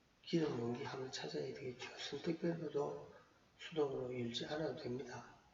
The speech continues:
기동 가스가, 어, 해당 선택 밸브를 개방합니다.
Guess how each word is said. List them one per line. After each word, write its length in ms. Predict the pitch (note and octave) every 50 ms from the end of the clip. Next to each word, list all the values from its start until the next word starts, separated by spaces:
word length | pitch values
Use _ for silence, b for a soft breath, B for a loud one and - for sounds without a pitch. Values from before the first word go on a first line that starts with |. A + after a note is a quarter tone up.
| - _ _ _ - _ - - - - - - - - - - - -
기동 300 | - - D#3 D3+ C#3 -
가스가, 800 | - - - - - - - B2+ B2+ B2 B2 B2 - - - - - - - - - - - - _ _ - - -
어, 420 | - - C#3 A#2+ A#2+ B2 B2+ - - - - - - - - - - - _ _ _ - - - - _ - - - - - - - - - -
해당 380 | - C3+ C3+ C3+ C#3+ D3 - - -
선택 420 | - - - B2 - - - -
밸브를 440 | - C3+ C3+ C3 C3 B2 B2 B2 -
개방합니다. 1040 | - - C#3 C3 - B2+ B2+ B2+ - - - D#3+ D#3 D#3 D#3 - D3+ D#3 - -